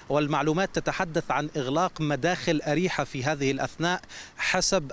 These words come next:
الزملاء والمصادر الصحفية في المنطقة التي وقعت فيها العملية، أي أن يعني منفذ العملية، آه، وهذه المعلومات يقال بأنه يعني تقريبًا،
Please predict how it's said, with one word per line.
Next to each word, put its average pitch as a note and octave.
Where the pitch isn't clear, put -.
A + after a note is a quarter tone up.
الزملاء D3+
والمصادر D3+
الصحفية E3+
في D#3+
المنطقة D#3+
التي D3+
وقعت C#3+
فيها E3
العملية، C#3
أي D3
أن D#3+
يعني C#3+
منفذ D3+
العملية، C#3+
آه، C3
وهذه C#3+
المعلومات D3+
يقال C#3+
بأنه D#3
يعني C#3+
تقريبًا، D3+